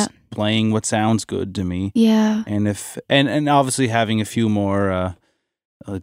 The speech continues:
Speaker 1: tricks up your sleeve might help
Speaker 2: It
Speaker 1: your
Speaker 2: would be nice.
Speaker 1: songwriting grow.
Speaker 2: Yeah.
Speaker 1: So, but you, you don't have to become a virtuoso
Speaker 2: No.
Speaker 1: on there.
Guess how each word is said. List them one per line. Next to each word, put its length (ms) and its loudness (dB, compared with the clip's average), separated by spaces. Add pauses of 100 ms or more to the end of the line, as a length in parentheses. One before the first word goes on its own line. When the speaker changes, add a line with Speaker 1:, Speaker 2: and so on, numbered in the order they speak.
Speaker 1:
tricks 500 0
up 180 0
your 120 -2
sleeve 520 -2
might 220 0
help 180 2
Speaker 2:
It 40 6
Speaker 1:
your 80 4
Speaker 2:
would 160 4
be 80 6
nice. 280 6 (120)
Speaker 1:
songwriting 160 0
grow. 300 4
Speaker 2:
Yeah. 220 2
Speaker 1:
So, 460 -4
but 320 -4
you, 80 -2
you 220 -4
don't 220 0
have 200 -4
to 80 -8
become 340 -4
a 280 -4
virtuoso 920 0
Speaker 2:
No. 220 8
Speaker 1:
on 100 -2
there. 440 -2